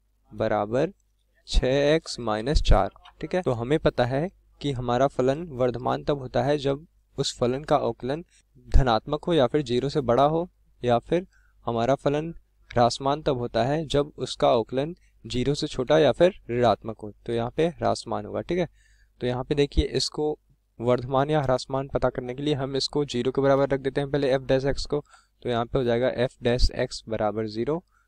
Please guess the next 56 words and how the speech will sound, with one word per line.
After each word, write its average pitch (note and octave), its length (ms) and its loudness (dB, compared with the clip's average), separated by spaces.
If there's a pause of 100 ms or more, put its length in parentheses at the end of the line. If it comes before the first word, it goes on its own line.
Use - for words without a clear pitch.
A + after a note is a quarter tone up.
(120)
तो A2 60 -2
यहाँ A#2 160 -6
पे C3+ 120 2
आ B2 60 4
जाएगा A2+ 360 2
छः C3 440 6
एक्स - 200 -4
माइनस A2+ 400 -6
चार A2 240 -2
बराबर A2 500 -4
ज़ीरो, G#2 340 -6
ठीक E3 200 -6
है। G3+ 80 0
तो - 480 -16
यहाँ A2+ 120 -4
पे A#2+ 100 -2
आ B2 40 2
जाएगा B2+ 200 2
छः - 200 0
एक्स B2+ 260 0
बराबर B2 280 0
चार, D3 360 0 (460)
तो A2 80 -8
आ G#2 180 -2
गया B2 160 -2
यहाँ A#2+ 200 -6
पे D#3 140 -2
एक्स A#2 260 -4
बराबर A#2 480 -2 (440)
चार A#2 240 0
बटा B2+ 280 -2
छः, D#3+ 300 4
मतलब D3+ 400 -2 (280)
दो A2+ 260 -6
बटा D3 280 -2 (300)
तीन, G2+ 200 -6 (240)
ठीक E3+ 140 -2
है। F#3+ 80 -2 (360)
तो A#2+ 80 -4
यहाँ A#2+ 180 -2
पे C#3 140 -2
हम C#3 140 -8
संख्या C3 360 -2
रेखा C#3 200 2
बना C3+ 180 -2
लेते C3+ 220 -4
हैं। D3 140 -6 (440)
तो A#2+ 80 0
यहाँ C3+ 180 2
पे D3+ 180 6
एक्स - 220 -2
के D#3+ 140 2 (100)
एक C#3+ 140 -6
मान C#3+ 260 -2
यहाँ C3+ 220 -2
पे D3 200 -2